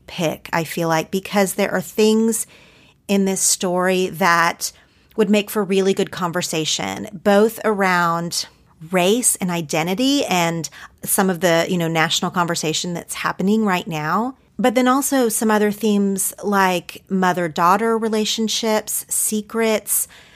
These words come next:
shedding our hometown skin. The Vanishing Half is about two twins, a set of twins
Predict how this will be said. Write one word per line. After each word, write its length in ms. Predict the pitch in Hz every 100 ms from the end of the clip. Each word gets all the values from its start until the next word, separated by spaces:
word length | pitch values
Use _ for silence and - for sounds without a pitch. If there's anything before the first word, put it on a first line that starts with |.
| - -
shedding 560 | - - 220 226 240
our 400 | 208 180 180 180
hometown 800 | - - 208 214 - 202 185 175
skin. 800 | - - - 185 196 208 214 214 - - - - - 196
The 100 | 202
Vanishing 380 | 254 262 -
Half 200 | 220 196
is 100 | 190
about 300 | 180 175 -
two 340 | - - 196 180
twins, 880 | - - 180 165 156 156 156 - - _ _
a 60 | -
set 220 | 202 165
of 100 | 143
twins 680 | - 160 151 151 - -